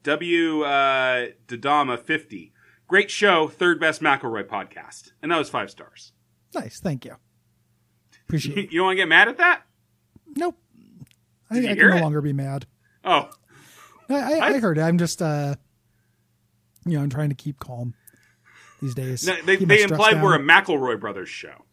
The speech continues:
Speaker 2: No, no, I'm, I, I'm, I'm, I'm calm.
Speaker 1: Like My Brother, My
Speaker 2: Okay.
Speaker 1: Brother and Me, or, uh,
Speaker 2: Sure,
Speaker 1: Adventure
Speaker 2: sure.
Speaker 1: Zone.
Speaker 2: Those guys who look like the Bare Naked Ladies.
Speaker 1: Or
Speaker 2: Like, I know, I know the
Speaker 1: Sawbones,
Speaker 2: podcast.
Speaker 1: or Wonderful,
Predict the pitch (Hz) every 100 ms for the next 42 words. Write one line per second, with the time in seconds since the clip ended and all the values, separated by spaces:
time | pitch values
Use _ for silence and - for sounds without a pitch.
0 | _ _ _ _ _ _ _ _ _ -
1 | 339 202 143 165 175 139 143 147 143 143
2 | - _ _ _ _ 202 185 170 156 143
3 | 135 113 143 _ _ _ _ _ _ _
4 | _ _ _ _ _ 165 170 175 170 185
5 | 180 165 127 156 160 160 151 156 156 147
6 | 135 123 123 120 113 113 110 104 - 107
7 | 107 101 95 - 415 339 202 165 151 160
8 | 151 147 - 240 175 147 165 160 180 180
9 | - 190 175 170 160 - 156 151 143 160
10 | 156 147 135 135 131 131 - - - -
11 | _ _ 160 160 156 - 175 175 170 170
12 | 165 165 156 156 151 147 - - - _
13 | - 131 120 117 147 139 131 123 - 120
14 | 117 110 107 98